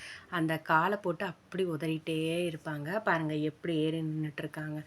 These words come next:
"சீக்கிரம் விடுங்களேன், சீக்கிரம் விடுங்களேன், போதும் குளிக்க வச்சது போதும், சீக்க-, சீக்கிரம் விடுங்கன்ற" மாதிரியே பார்த்துட்டு இருக்காங்க பாருங்க. நம்ம குளிக்க வைக்கணும் அப்படின்னா, பிங்கி பாப்பாவை குளிக்க வைக்கணும்னா,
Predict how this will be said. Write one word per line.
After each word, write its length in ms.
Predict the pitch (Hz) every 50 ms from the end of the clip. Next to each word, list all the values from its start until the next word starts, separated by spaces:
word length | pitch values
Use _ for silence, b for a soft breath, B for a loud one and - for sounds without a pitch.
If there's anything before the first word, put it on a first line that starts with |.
| B B B B B
"சீக்கிரம் 440 | - 190 180 180 - 190 185 170 175
விடுங்களேன், 540 | 170 170 190 180 185 185 180 175 175 180 180
சீக்கிரம் 380 | - 190 180 - 180 175 170 165
விடுங்களேன், 440 | 165 165 170 170 165 165 165 160 -
போதும் 400 | - 160 160 170 190 208 208 208
குளிக்க 240 | - 160 160 - 180
வச்சது 340 | 175 165 156 - 170 160 165 -
போதும், 360 | - 151 147 151 156 160 156
சீக்க-, 340 | - - 147 - - 151 143 -
சீக்கிரம் 360 | - 151 147 - 170 160 147
விடுங்கன்ற" 520 | 143 143 151 151 156 160 156 151 151 151 147
மாதிரியே 500 | 147 147 147 147 143 143 143 143 147 151 151 165 170 -
பார்த்துட்டு 380 | 160 147 143 - 156 - -
இருக்காங்க 340 | 147 - 147 143 135 135 139
பாருங்க. 340 | 139 143 139 135 135 135 135 - _ - - - - - - - - - - - - _ - _ _ _ _ _ - _ - - - _ _ _ _ _ _ _ - _ _ _ _ B B B B B B _
நம்ம 180 | - 202 196 196 190
குளிக்க 340 | - 214 202 220 226 - 269 262
வைக்கணும் 500 | 247 226 - - 202 190 190 190 196 196
அப்படின்னா, 380 | 190 170 180 175 170 175 185 185
பிங்கி 260 | 185 175 160 165 -
பாப்பாவை 380 | 180 - 190 185 - 185 175 165
குளிக்க 300 | - 170 165 156 - 185
வைக்கணும்னா, 560 | 175 170 160 - 160 156 156 156 156 175 208